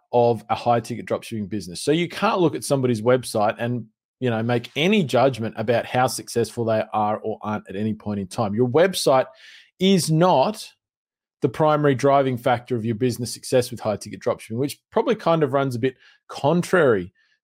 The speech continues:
to what some people may believe, particularly if you're just starting out, um, you know, and, and you're a bit on the outside of the whole thing. It's, it's easy to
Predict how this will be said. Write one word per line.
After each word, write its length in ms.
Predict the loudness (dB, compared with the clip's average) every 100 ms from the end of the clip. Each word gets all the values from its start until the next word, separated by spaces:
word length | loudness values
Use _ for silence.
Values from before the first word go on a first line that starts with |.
| _
to 180 | -4 0
what 320 | 0 0 -4
some 400 | -4 0 0 0
people 380 | 0 0 0 -2
may 240 | 0 0
believe, 520 | 0 2 4 2 0
particularly 500 | -10 -10 -6 0 2
if 160 | 2 -2
you're 120 | -6
just 240 | -6 -8 -8
starting 480 | -2 -2 -2 -4
out, 200 | -4 -6 -8 -20 -20 _
um, 380 | -2 -2 -2 -6
you 120 | -6 -4
know, 180 | -2
and, 140 | -2 -4
and 160 | -6 -4
you're 180 | -4 -8 _ _ -6
a 40 |
bit 200 | -4 -6 _ _
on 120 | -4 0
the 200 | 2 2
outside 460 | 0 2 2 4
of 100 | 2
the 80 | 0
whole 220 | 2 2
thing. 260 | 2 2 2 0
It's, 180 | -2
it's 200 | -2 2
easy 280 | 4 4 2
to 360 | 2 4 4